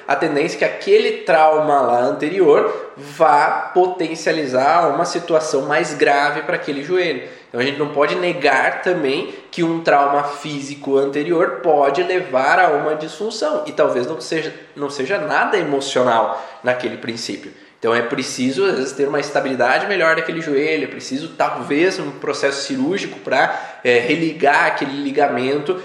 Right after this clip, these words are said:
que, ou, que gerou uma disfunção pra aquele joelho, pra estabilizar de uma maneira melhor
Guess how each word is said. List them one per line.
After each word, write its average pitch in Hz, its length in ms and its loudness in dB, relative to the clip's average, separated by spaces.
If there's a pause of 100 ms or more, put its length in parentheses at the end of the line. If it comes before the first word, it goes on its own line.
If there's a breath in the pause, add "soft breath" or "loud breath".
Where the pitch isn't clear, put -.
(140 loud breath)
que, 170 260 2
ou, 175 480 4
que - 180 -10
gerou 151 400 2
uma 156 220 0
disfunção 151 800 -6
pra 147 100 -2
aquele 135 300 -4
joelho, 156 480 0
pra 180 120 -2
estabilizar 185 720 -2
de 175 80 -6
uma 175 100 -6
maneira 147 360 -2
melhor 135 500 0